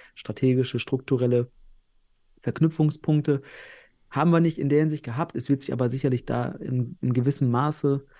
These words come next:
äh, weiter spreaden und von daher bin ich da sehr glücklich drüber. Inhaltlich, wie gesagt, muss man nicht viel reden, es war viel zwei zwei Gespiele, dann auch bei jeder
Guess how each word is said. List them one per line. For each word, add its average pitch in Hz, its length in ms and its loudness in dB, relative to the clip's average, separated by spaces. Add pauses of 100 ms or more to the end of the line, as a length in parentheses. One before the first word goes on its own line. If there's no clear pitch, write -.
(220)
äh, - 80 -8
weiter 120 600 0
spreaden 135 600 2 (180)
und 123 180 -8
von 123 140 -4
daher 113 260 0
bin 120 140 0
ich 117 100 0
da - 140 -4
sehr 120 280 4
glücklich 143 420 0
drüber. 127 380 0 (220)
Inhaltlich, 131 640 0
wie 127 60 -2
gesagt, 123 260 -4
muss 135 180 -2
man 127 80 0
nicht 123 120 -2
viel 131 260 0
reden, 127 300 0
es 120 120 -8
war 110 80 -6
viel 131 260 0
zwei 117 260 -2
zwei 113 340 -2
Gespiele, 123 640 0 (220)
dann 117 160 -6
auch 120 160 -4
bei 127 120 2
jeder 123 440 4